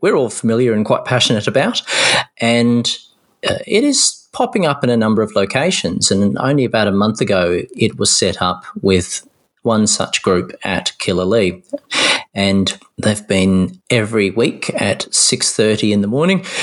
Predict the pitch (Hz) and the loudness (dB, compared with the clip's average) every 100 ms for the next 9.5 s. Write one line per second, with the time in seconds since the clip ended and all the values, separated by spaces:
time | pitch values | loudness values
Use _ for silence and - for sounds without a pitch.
0 | - - - 113 101 95 90 92 90 95 | -8 -8 -4 0 2 2 0 -2 0 2
1 | 92 90 90 - 98 98 90 85 92 90 | 2 2 -2 -2 0 2 0 2 2 2
2 | 87 - 92 87 87 180 262 208 196 185 | 0 0 2 0 -2 -6 -4 -2 0 -2
3 | 135 - 165 123 101 - 90 87 85 95 | -4 0 0 2 -2 0 0 2 0 0
4 | 92 92 87 90 - 87 90 _ _ _ | -2 0 0 0 0 -2 -4 _ _ _
5 | _ 95 92 92 95 98 101 - - _ | _ 0 2 2 2 2 2 -4 -16 _
6 | - 240 - 175 101 - - - - - | -4 -2 0 0 0 -2 -2 0 0 0
7 | 117 110 - 113 120 107 - - _ _ | 0 0 0 0 2 0 -6 -20 _ _
8 | - 175 147 127 110 90 113 135 120 107 | -4 -4 -2 -2 -2 -2 0 2 2 0
9 | 113 110 104 101 | 0 2 2 0